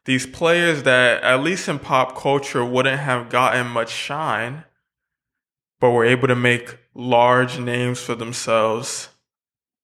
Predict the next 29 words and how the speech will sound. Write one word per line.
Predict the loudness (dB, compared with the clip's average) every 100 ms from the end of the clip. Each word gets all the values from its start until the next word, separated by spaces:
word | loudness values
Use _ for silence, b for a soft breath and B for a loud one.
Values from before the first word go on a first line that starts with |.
| -4
because | 0 0 0
of | -2
this | -2 0
N | 0
B | 0 -2
A | -2
Finals. | 0 -2 -2 -6 -10 -12 -18 _ _ _ _ _ _ _ _ _ _ _ -4
And | -2
applause | -2 2 4 4 2
is | 0
worth | 2 2 2 2
giving | 2 2 4
out | 2 0
to | -4
them | 0 0 2
undeniably | 2 0 -2 -2 0 2 2 0 -2 -6
because | -6 -8 -4 -2 -2 0
they | 2 2
could | 2 0
have | 0
easily | 0 0 0 0
just | 0 -4 -4
bowed | -2 2 4 2
down, | 2 2 2 0
rolled | -2 -2 0
over, | 2 0 0 -4
and | 0
got | 0 0
swept. | -4 0 0 0 -6 -14